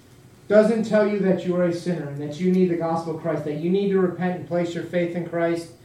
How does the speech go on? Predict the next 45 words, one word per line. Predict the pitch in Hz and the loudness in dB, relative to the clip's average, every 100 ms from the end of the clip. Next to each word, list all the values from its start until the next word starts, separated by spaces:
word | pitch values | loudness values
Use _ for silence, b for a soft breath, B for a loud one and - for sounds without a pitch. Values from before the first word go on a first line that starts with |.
| B B | B B
they | 208 208 | 0 2
are | |
not | 185 175 156 | 4 2 0
of | 147 | -4
Christ. | 160 143 139 | -6 -6 -6
They | 180 190 | -2 0
are | 175 | 2
not | 165 | 0
of | 156 147 | -2 -2
God. | 147 113 110 - - _ - - - - - - - - 143 | -6 -8 -10 -18 -20 _ -20 -20 -20 -20 -20 -20 -20 -18 -6
I, | 151 | -2
I'll | 160 160 | -2 -2
be | 160 | -2
honest | 170 180 180 151 | -2 0 -2 -2
with | - | -6
you. | 120 | -8
That's | 117 135 | -10 -12
probably | - 202 180 | -8 -4 -2
eighty | 180 | 0
percent | 196 - 185 175 | -2 -4 -8 -6
of | |
our | 160 | -6
preachers | 147 170 170 139 | -8 -8 -8 -8
that | 131 | -8
you | 127 | -8
see | 123 147 | -10 -12
on | 139 127 | -10 -8
T | 127 | -8
V. | 117 101 - - - - - - - - - - - - - _ - - | -10 -14 -20 -20 -20 -20 -20 -20 -20 -20 -20 -20 -20 -20 -20 _ -20 -10
They | 156 | -2
don't | 196 226 | 0 0
tell | 226 214 | 0 0
you | 208 | 2
you | 196 | 2
need | 185 175 | 2 0
to | |
repent | 165 160 180 156 | -2 -2 -4 -4
and, | 147 139 - - - 156 | -10 -12 -14 -20 -18 -10
and | 151 | -8
have | 147 - | -6 -8
sin. | 147 113 110 - - - - - - - - - - - - - - - - - - | -8 -10 -12 -18 -20 -20 -20 -20 -20 -20 -20 -20 -20 -20 -20 -20 -20 -20 -20 -20 -6
They | 156 | -2
don't | 185 190 | 0 0
need | 190 | 2
to, | 185 170 | 2 0